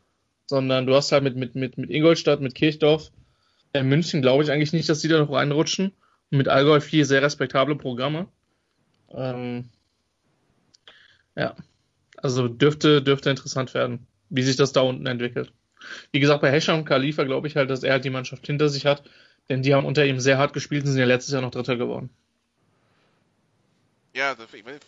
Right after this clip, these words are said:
Speaker 2: für, für Ingolstadt, wie man die Nachricht dann in Ingolstadt aufgenommen hat. Ähm, auf der anderen Seite, man weiß ja jetzt auch, was kommt, ne? Also, ich meine, man weiß,
Speaker 1: Ja.
Speaker 2: man weiß ja, was Hesham letztes Jahr gemacht hat.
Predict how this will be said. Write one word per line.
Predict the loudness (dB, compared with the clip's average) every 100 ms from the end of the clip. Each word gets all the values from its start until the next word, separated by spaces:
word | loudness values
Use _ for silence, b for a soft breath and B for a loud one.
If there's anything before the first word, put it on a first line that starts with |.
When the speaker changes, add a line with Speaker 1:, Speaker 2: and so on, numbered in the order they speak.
| -20
Speaker 2:
für, | -20
für | -20
Ingolstadt, | -20 -16 -16 -16
wie | -18
man | -18
die | -16 -12
Nachricht | -10 -10 -10
dann | -14
in | -14
Ingolstadt | -14 -12 -10
aufgenommen | -10 -10 -14 -16 -12
hat. | -12 -12 _ _ _ _ _ _
Ähm, | -10 -10 -10 -18 _ _ _ _ _ _ _ _ _ _ _
auf | -20
der | -8 -6
anderen | -4
Seite, | -6 -6 -14
man | -16 -8
weiß | -6 -6
ja | -8
jetzt | -10 -12
auch, | -14 -16 _ _ _ _ _
was | -16 -16
kommt, | -6 -6 -6 _
ne? | -14
Also, | -14 -16
ich | -16
meine, | -16
man | -8
weiß, | -8 -8
Speaker 1:
Ja. | -2 -2
Speaker 2:
man | -2
weiß | -10
ja, | -12
was | -12
Hesham | -12 -12 -14
letztes | -14 -12
Jahr |
gemacht | -14 -14 -12
hat. | -12